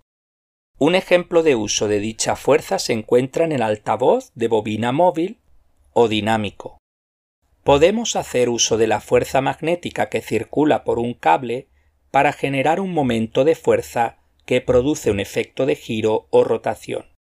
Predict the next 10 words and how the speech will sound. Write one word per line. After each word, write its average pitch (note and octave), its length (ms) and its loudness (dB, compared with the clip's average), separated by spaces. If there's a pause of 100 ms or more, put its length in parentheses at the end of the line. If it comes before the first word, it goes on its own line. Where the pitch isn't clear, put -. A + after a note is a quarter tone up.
(540)
Para B2 280 4
ello F3 200 0
al F#3+ 160 0
cable B2 400 0
se - 220 -2
le G#2+ 100 2
da A2 80 0
una A2+ 160 -2
forma C3 400 0
rectangular C#3+ 880 -2